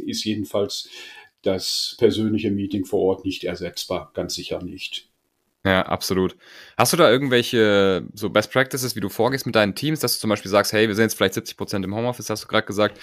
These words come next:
Speaker 2: „aber lass uns doch alle zwei Wochen mal zwei Tage irgendwie vor Ort treffen und dann vielleicht auch zusammen Abendessen gehen oder irgendwas gemeinsam machen“, oder
Speaker 1: Nee, wir
Speaker 2: wie
Speaker 1: treffen
Speaker 2: machst du
Speaker 1: uns
Speaker 2: das?
Speaker 1: wöchentlich, wir treffen uns
Speaker 2: Okay.
Speaker 1: wöchentlich vor Ort. Also wir haben uns
Speaker 2: Okay.
Speaker 1: regelmäßig, ähm, mindestens einmal die Woche vor Ort getroffen.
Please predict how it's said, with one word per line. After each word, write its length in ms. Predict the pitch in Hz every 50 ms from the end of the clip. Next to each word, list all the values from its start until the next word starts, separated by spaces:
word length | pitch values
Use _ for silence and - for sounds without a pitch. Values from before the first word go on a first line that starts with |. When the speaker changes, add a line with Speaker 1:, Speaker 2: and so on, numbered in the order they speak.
| - - - - -
Speaker 2:
„aber 180 | - - 101
lass 160 | 101 113 -
uns 120 | 127 117 -
doch 100 | 113 107
alle 180 | - 107 117 113
zwei 220 | - - 110 104
Wochen 220 | 98 110 117 120 123
mal 540 | 110 101 98 98 95 95 98 95 95 95 - _
zwei 220 | - - 104 101 101
Tage 300 | - 107 104 101 101 98
irgendwie 460 | 65 82 92 101 98 87 101 95 95
vor 160 | 90 - 87 76
Ort 200 | 107 123 - -
treffen 320 | - 117 107 - - 104
und 80 | 92 85
dann 120 | 95 92
vielleicht 180 | - 98 90 -
auch 80 | 87 -
zusammen 300 | - 92 95 90 95 80
Abendessen 460 | 98 - 104 95 82 92 - 101 90
gehen 180 | 90 92 90
oder 80 | 87 85
irgendwas 260 | 73 90 85 85 - -
gemeinsam 340 | 95 90 87 90 90 85
machen“, 300 | 82 87 107 123 139 131
oder 300 | 117 98 98 92 95 92 - _ _ _ _ _ _ _ _ - - -
Speaker 1:
Nee, 80 | 135 135
wir 20 |
Speaker 2:
wie 80 | 135 131
Speaker 1:
treffen 120 | - 139
Speaker 2:
machst 100 | 147 143 143
du 40 | 131
Speaker 1:
uns 120 | - -
Speaker 2:
das? 100 | 147 147
Speaker 1:
wöchentlich, 480 | 143 143 139 123 117 110 113 - 113 104
wir 140 | 113 120 120
treffen 240 | - 139 131 - 135
uns 160 | 117 107 -
Speaker 2:
Okay. 100 | 120 120 151
Speaker 1:
wöchentlich 220 | - 90 101 95 -
vor 120 | - 104 90
Ort. 340 | 85 90 92 92 - - -
Also 160 | - 95 98
wir 100 | 113 117
haben 120 | 120 131
uns 160 | 120 - - 120
Speaker 2:
Okay. 120 | 110 120
Speaker 1:
regelmäßig, 640 | 135 139 135 120 120 123 120 - 143 113 - -
ähm, 400 | 98 110 113 113 113 113 113 110
mindestens 460 | 113 117 131 143 151 147 143 139 - -
einmal 240 | 123 123 123 113
die 80 | 113 107
Woche 180 | 110 - 110 101
vor 140 | - -
Ort 180 | 90 107 120 -
getroffen. 540 | - 139 - - 135 135 - - 170 180